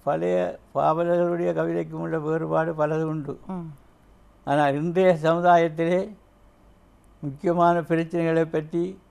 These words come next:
Speaker 1: மக்கள் மனதிலே பதியத்தக்க வகையிலே எழுதுவதற்கு புது கவிதையாளர்கள்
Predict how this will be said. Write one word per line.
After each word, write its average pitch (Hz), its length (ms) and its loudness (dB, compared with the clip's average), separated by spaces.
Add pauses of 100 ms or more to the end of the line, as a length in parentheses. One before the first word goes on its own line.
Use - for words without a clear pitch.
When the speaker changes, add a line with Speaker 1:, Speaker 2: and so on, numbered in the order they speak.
(720)
Speaker 1:
மக்கள் 143 360 -2
மனதிலே 165 440 0
பதியத்தக்க 160 640 -2
வகையிலே 160 420 0
எழுதுவதற்கு 160 760 0 (380)
புது 160 300 -2
கவிதையாளர்கள் 160 760 2